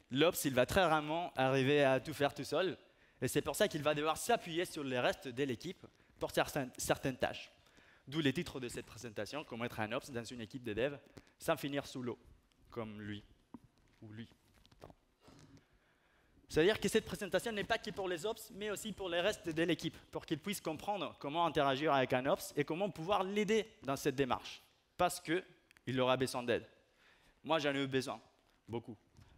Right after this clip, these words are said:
J'ai morflé. <laughs> Voilà.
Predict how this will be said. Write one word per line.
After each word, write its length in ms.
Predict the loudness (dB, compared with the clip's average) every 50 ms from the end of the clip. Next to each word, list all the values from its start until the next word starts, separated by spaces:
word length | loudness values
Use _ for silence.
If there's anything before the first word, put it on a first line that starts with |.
| _ _ _ _ _ _
J'ai 100 | -12 -10
morflé. 320 | -6 -4 -6 -4 -4 -6 -8 -8 -14 _ _ _ _ -4
<laughs> 40 | -4 0 2 2 2 4 4 2 0 0 -4 -12 _ _ _ _ _ _ -20 -18 -18 -18 -18 -20 -20 _ _ _ _ _ _ _ _ _ _
Voilà. 420 | -12 -2 2 4 4 4 4 0